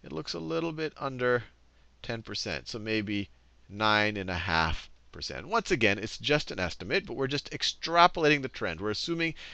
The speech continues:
the trend of the last two data points continues, and then using that, it would be around nine and a half percent in two thousand six. Now, maybe, you know, that's not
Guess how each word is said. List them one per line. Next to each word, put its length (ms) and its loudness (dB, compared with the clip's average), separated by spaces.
the 80 0
trend 340 0
of 60 0
the 100 4
last 300 10
two 140 -4
data 180 2
points 340 -4
continues, 640 -2
and 120 -4
then 100 -2
using 380 -4
that, 240 6
it 80 -4
would 100 -2
be 120 -2
around 240 2
nine 200 2
and 80 -4
a 20 -4
half 220 -2
percent 340 -8
in 80 -16
two 140 -8
thousand 340 -8
six. 340 -8
Now, 80 2
maybe, 500 2
you 80 -4
know, 100 4
that's 320 8
not 260 8